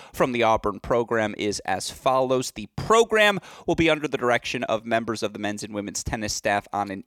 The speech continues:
interim basis as the search for a permanent replacement begins. We will work closely, uh, with members of our tennis staff to ensure they have all the resources necessary to support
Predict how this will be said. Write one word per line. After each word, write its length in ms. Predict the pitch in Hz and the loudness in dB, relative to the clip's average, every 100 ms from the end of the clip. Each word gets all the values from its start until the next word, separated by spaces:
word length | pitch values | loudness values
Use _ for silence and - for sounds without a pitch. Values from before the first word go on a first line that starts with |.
| - | -10
interim 540 | 165 170 - 165 135 | -8 -8 -4 -2 -2
basis 520 | 113 113 117 - 117 - - - | -2 -4 -2 -2 -2 -4 -12 -4
as 140 | 143 139 | -2 0
the 120 | 147 | 0
search 320 | - 147 - | 0 0 -2
for 220 | - 127 | -4 -2
a 80 | 117 | -2
permanent 520 | - - 127 120 120 - | -4 -4 -4 -2 -4 -4
replacement 600 | 107 - 107 - 110 - | -6 -2 -4 -4 -10 -10
begins. 440 | 98 - 117 104 | -10 -4 -4 -4
We 80 | 104 | -4
will 100 | 98 | -2
work 240 | 95 104 | -2 -6
closely, 680 | - - 170 151 - 147 127 - - - | -8 -2 0 0 -2 -2 -2 -8 -14 0
uh, 240 | 110 104 101 | 2 4 2
with 240 | 117 120 117 | 0 -2 0
members 380 | 117 110 107 | -2 0 -2
of 100 | 104 | -2
our 80 | 98 | -2
tennis 300 | - 143 110 | -4 -8 -6
staff 260 | - 110 - | -4 -6 -6
to 140 | - | -12
ensure 260 | 92 - 107 | -10 -6 -4
they 140 | 110 | -2
have 200 | 107 104 | -2 -2
all 200 | - 160 | 0 0
the 100 | 147 | 0
resources 560 | 120 120 - 110 117 - | -2 -4 -4 -6 -6 -8
necessary 400 | 110 - 104 101 | -6 -6 -4 -6
to 140 | - | -8
support 480 | 101 - - 135 127 | -12 -12 -6 -2 -2